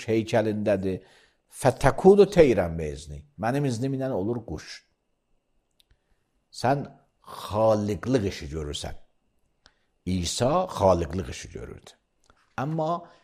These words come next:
müstəqil xaliq də idi. İsa bi iznillah xaliq idi. Adına deyərlər asılı xaliqlik.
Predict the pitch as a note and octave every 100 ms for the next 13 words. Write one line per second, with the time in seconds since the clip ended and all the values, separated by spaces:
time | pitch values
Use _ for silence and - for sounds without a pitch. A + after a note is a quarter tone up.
0 | _ - A2+ B2 - - - - - A2
1 | E2 E3+ F#3+ D#3 - A2+ G2+ A2+ - -
2 | F2 C2 - - - _ _ _ _ G#2+
3 | A2+ - D3+ F#3 - C3+ - B2+ C3 A2
4 | A2 A#2+ A#2+ A#2 A2+ D3 C3+ - - F2+
5 | E2 E2+ E2 E2+ D2+ D#2 D2 - _ _
6 | A2 G#2+ C#3+ C#3 C#3 D3+ - - G#2 -
7 | - G#2 G#2+ - D#2+ D2+ D#2 D#2 D2 D2+